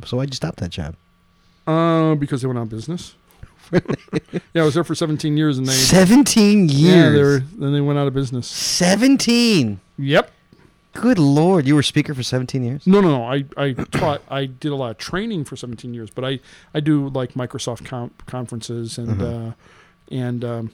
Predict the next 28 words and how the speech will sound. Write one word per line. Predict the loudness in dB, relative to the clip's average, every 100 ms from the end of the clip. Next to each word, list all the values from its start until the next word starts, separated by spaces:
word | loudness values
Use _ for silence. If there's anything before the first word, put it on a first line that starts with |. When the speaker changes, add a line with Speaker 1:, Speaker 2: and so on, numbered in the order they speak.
| _
Speaker 2:
just | -12 -12
technology | -14 -12 -10 -10 -10 -12
conferences | -14 -14 -16 -16
and | -16
speak | -16 -18 -16
at |
them. | -14 -16 _ _ _ _ _
Speaker 1:
Wow. | -20 -20 -20 -20 _ _
Seventeen | -20 -12 -10 -10 -12 -10 -10 -8
years? | -8 -10 -6
Speaker 2:
Yep. | -2 0 -2 -6 -20 _ -20
Speaker 1:
Wow. | -20 -20 -20 _ -16
Speaker 2:
Yep. | -8 -6 -8 _ -20 _ _ _ _ -20 -20 -20 _ -20 -14 -2
I'm | 0
at | 2
my | 0 0
current | -2 -4 -2
job, | -2 -2 -2 -2 -2
uh, | -2 -2
six | -4 -6 -6
years. | -6 -6 -8
I'm | -8
gonna | -8
be | -6
seven, | -4 -4 -2
there | -2
seven | -2 -2 0
years. | -2 -2 -4 -6 -12